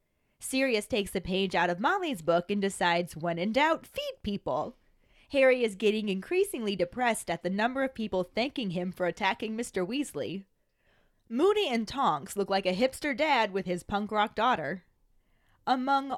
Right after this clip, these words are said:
all the insanity at Saint Mungo's, there's nothing scarier to a parent than a child with wings.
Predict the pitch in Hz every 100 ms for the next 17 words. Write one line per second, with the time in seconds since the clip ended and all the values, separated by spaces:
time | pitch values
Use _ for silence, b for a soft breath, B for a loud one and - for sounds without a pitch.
0 | - 294 403 403 349 262 - 302 330 302
1 | 190 185 185 - 240 196 240 294 196 165
2 | 175 180 - 226 269 302 254 330 494 508
3 | 427 - - 370 381 269 202 - 415 403
4 | 180 202 175 180 190 190 185 175 - 370
5 | 415 415 269 247 226 208 240 180 143 160
6 | 214 -